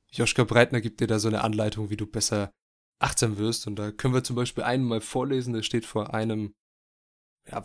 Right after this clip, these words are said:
wahllosen Kapitel jetzt im Buch. „Selbstvorwürfe sind sinnlos. Sie lösen ein Problem nicht.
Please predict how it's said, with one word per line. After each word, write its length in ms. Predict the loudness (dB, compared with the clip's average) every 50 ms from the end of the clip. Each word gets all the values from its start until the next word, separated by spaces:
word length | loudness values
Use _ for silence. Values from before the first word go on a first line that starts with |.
| -2
wahllosen 400 | 0 2 2 2 2 0 0 -4
Kapitel 360 | -6 -6 -4 -4 -6 -2 -2 -2
jetzt 140 | -2 -2
im 80 | -6 -6
Buch. 280 | -4 -4 -4 -4 -6 -14 _ _ _ _ _ _ _ _ _ _ _ _ _ _ _ _ _ _ _ _ _ _ _ _ _ -4
„Selbstvorwürfe 960 | 2 6 6 6 6 4 -2 0 0 0 0 2 2 2 0 2 0 -2 -2
sind 260 | 0 -2 -2 -2 -2
sinnlos. 640 | -2 -2 -2 -4 -4 -6 -8 -8 -8 -10 -10 -10 -12 _
Sie 180 | -6 -4 -2
lösen 320 | 0 2 2 2 2 2 0
ein 120 | -2 -2
Problem 440 | -4 -6 -6 -2 0 0 0 0 0
nicht. 280 | -4 -6 -10 -16 -20